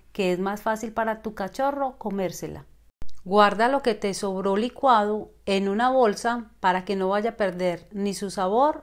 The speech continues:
ni su olor. Esto te va a servir para las otras tomas que vas a darle durante todo el día. La cantidad a suministrar de alimento a tu cachorro al día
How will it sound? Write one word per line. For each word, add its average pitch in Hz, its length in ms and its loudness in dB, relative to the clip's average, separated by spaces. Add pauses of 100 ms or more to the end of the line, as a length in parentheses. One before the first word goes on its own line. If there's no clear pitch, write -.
(120)
ni 214 200 0
su - 140 -8
olor. 170 480 -2 (400)
Esto 214 340 0
te 262 120 0
va 226 100 4
a - 20 0
servir 254 540 -2
para 202 180 0
las 190 160 0
otras 214 340 -4
tomas 220 440 -2
que 185 160 -4
vas 185 180 -2
a 226 80 0
darle 254 380 2
durante 185 400 -2
todo 175 280 -4
el 190 120 -6
día. 156 340 -6 (600)
La 202 260 4
cantidad 220 520 4
a 294 40 2
suministrar 214 720 0
de 233 80 2
alimento 208 420 0
a 220 80 -6
tu 226 100 -6
cachorro 180 420 -2
al 220 120 -2
día 214 340 -2